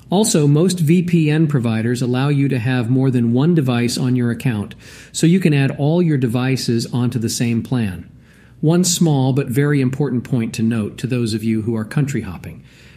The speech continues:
V P Ns are widely accepted as legal in all but a small handful of countries.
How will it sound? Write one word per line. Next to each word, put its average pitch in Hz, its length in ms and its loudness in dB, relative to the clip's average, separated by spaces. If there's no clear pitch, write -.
V 160 200 2
P 170 280 2
Ns 147 220 2
are 135 80 2
widely 143 420 0
accepted 135 500 -2
as 123 160 -2
legal 120 460 -2
in 131 160 0
all 147 200 2
but 143 140 0
a 131 40 -4
small 131 380 0
handful 117 440 -4
of 107 100 -8
countries. - 560 -8